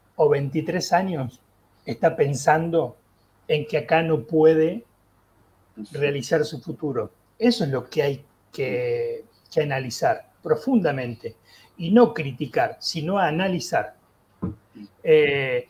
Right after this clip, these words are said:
Speaker 1: alguien de ustedes dijo también, bueno, es como tirarse una pileta.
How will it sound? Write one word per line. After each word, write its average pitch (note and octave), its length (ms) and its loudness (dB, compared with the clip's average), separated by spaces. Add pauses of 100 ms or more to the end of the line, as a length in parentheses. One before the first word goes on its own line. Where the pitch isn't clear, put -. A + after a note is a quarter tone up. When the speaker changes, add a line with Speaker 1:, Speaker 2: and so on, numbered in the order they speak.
(180)
Speaker 1:
alguien G#3+ 320 6
de F3+ 60 2
ustedes F#3 320 0
dijo F3+ 240 -2
también, E3 400 0
bueno, D3+ 280 2
es D#3+ 100 -4
como D#3 260 -2
tirarse E3+ 420 -2
una C#3 180 -2
pileta. C3 540 -6